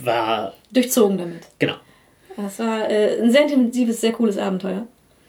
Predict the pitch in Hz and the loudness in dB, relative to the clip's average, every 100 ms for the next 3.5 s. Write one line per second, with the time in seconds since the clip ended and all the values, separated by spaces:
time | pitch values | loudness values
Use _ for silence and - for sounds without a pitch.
0 | _ _ 131 139 139 143 131 - 139 127 | _ _ 2 4 6 4 4 4 2 2
1 | 123 - 143 135 135 - 147 127 127 120 | 0 2 2 2 0 -2 0 2 4 2
2 | 117 131 131 123 117 117 113 113 120 117 | 0 -2 -2 -2 -2 0 -2 0 0 0
3 | 110 107 110 107 - | 0 -2 -2 -6 -8